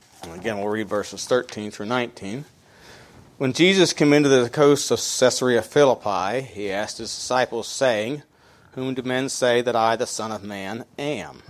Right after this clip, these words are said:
And they said, "Some say that thou art John the Baptist, some Elias, and others Jeremias, or one of the prophets."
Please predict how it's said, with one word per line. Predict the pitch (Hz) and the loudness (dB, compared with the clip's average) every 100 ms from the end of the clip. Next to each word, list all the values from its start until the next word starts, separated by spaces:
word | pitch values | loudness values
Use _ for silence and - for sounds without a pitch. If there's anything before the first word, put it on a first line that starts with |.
| - _ _ _ | -20 _ _ _
And | 90 | -12
they | 107 117 | -6 -4
said, | - 110 98 127 165 | -4 -2 -2 -4 -6
"Some | - 120 127 131 | -10 -6 -4 -4
say | - 123 | -2 0
that | 113 | 0
thou | 113 117 | 0 2
art | 117 117 | 2 0
John | - 117 117 | -4 -4 -4
the | 113 | -2
Baptist, | 113 107 92 - 135 - - - | 0 0 -2 -6 -12 -12 -12 -8
some | 117 113 | -6 -4
Elias, | 104 107 117 139 147 - | -2 2 4 2 0 -4
and | 117 | -4
others | 113 117 | -4 -4
Jeremias, | - 117 113 110 117 135 151 - | -2 -2 0 -2 0 0 0 -4
or | |
one | 104 107 | -8 -8
of | 98 | -10
the | |
prophets." | - 160 147 107 - - | -2 2 4 2 -10 -18